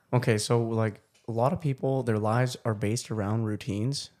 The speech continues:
And I think that there's just certain instances where something feels familiar. And so, like, you're just like, "Oh, whoa, I've been,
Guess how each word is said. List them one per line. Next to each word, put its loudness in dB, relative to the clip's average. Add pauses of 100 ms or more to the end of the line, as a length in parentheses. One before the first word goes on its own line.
(280)
And 0
I -4
think -4
that -4
there's -4
just -8
certain -4
instances -4
where -2
something -4
feels -4
familiar. -2
And -4
so, -2
like, -6
you're -4
just -8
like, -10
"Oh, -6
whoa, -8
I've -12
been, -4